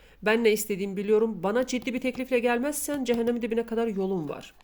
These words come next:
Muişko da diyor ki, "Ben," diyor, "net bir karar aldım. Ee,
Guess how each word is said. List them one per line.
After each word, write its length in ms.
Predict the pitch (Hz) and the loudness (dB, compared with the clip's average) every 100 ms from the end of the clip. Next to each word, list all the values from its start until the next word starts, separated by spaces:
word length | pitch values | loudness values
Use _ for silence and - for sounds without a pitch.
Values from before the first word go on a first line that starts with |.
| _ - - _ _ _ _ - - - - _ - - - _ _ - _ _ _ - _ | _ -20 -20 _ _ _ _ -20 -20 -20 -20 _ -20 -20 -20 _ _ -20 _ _ _ -20 _
Muişko 400 | 233 349 - 320 | -2 0 0 -4
da 120 | 339 | -2
diyor 160 | 339 370 | -2 -4
ki, 300 | - 220 180 | 0 0 2
"Ben," 240 | 214 285 285 | 2 0 2
diyor, 140 | 240 | 2
"net 300 | 220 277 - | 2 -2 -4
bir 80 | 226 | -8
karar 360 | 226 214 196 - | -4 -2 -2 -2
aldım. 560 | 247 269 233 262 311 - - - - - - - _ | -2 0 2 0 0 -12 -20 -20 -20 -20 -20 -20 _
Ee, 360 | - 180 165 | -8 -6 -4